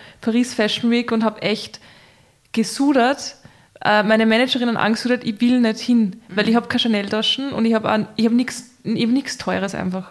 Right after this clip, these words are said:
Speaker 1: weil ich hab einfach nix. Und jetzt muss ich da hin und ich sehe jeden mit seiner Tasche und mit seinen Schuhen und auch noch schön Anzug, ich zieh halt auch keine Kleider an, das bin halt einfach nicht ich, aber ich weiß, dass jeder Kleider anhaben wird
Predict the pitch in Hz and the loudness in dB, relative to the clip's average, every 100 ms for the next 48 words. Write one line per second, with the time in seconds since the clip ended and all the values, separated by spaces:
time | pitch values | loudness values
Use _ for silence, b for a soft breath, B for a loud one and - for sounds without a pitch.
0 | - 196 196 185 - - - - 233 269 | -6 -4 -4 -8 -12 -16 -8 -2 2 2
1 | 208 202 196 - - B B B 226 226 | 0 -4 -6 -8 -14 B B B 0 2
2 | 277 262 247 254 320 339 269 - 233 208 | 4 4 4 4 2 0 -2 -4 -10 -2
3 | 214 262 285 269 233 214 208 196 - - | 0 0 -2 0 -2 0 0 -2 -6 -10
4 | - - 214 226 - 370 349 254 233 226 | -10 -6 -2 0 0 2 0 0 -2 -2
5 | 202 - 247 277 320 277 214 - - B | -2 -2 0 2 2 0 -2 -8 -20 B
6 | B B - 220 220 220 190 233 294 277 | B B 0 2 2 2 2 0 0 -2
7 | 269 247 220 208 196 196 196 190 226 247 | 0 0 0 -2 -4 -4 -2 0 0 0
8 | 262 - 240 240 214 208 214 220 214 190 | -2 -4 0 0 0 -4 -8 -6 -6 -4
9 | 214 294 320 B B 202 220 220 214 214 | -4 -4 -6 B B 0 2 2 0 0
10 | 208 208 196 240 254 262 247 254 311 | 0 0 0 2 2 0 0 0 -2